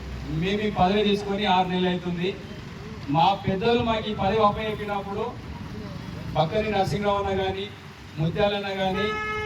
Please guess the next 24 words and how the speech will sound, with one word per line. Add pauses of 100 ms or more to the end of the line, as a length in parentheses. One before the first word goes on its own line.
(140)
మా
అన్న
కానీ (100)
ఈ,
మాకు
ఏం,
మా-,
ఏం
బాధ్యత
అప్పచెప్పారంటే (580)
ప్రతి
వారం (440)
ఒక
వారం
పొలిటీషియన్, (580)
ఒక
వారం
సమాజంలో (1040)
వారు
సేవ
చేసినటువంటి
వాళ్ళని
మనం
గుర్తించమంటే